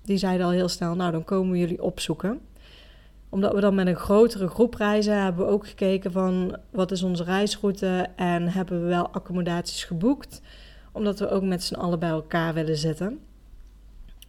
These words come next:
Dus zo zijn we wel in ieder geval naar de route gaan kijken. Maar voor de rest hebben we toen nog redelijk weinig geregeld. En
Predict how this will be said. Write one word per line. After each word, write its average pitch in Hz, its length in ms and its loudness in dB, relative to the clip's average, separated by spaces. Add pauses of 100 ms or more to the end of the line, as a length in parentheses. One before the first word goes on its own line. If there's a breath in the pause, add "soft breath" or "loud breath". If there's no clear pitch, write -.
(140)
Dus 185 480 -2
zo 214 300 4
zijn 214 200 2
we 208 120 0
wel 208 480 0 (420 loud breath)
in 196 140 -2
ieder 233 180 2
geval 214 160 0
naar 208 160 0
de 185 100 2
route 220 340 2
gaan 185 200 0
kijken. 175 440 0
Maar 196 120 0
voor 190 120 -2
de 185 60 0
rest 208 360 0
hebben 208 300 0
we 190 280 0 (380)
toen 277 240 -4
nog 254 180 -2
redelijk 214 500 0
weinig 202 440 -2
geregeld. 170 800 -2 (1900 soft breath)
En 214 720 4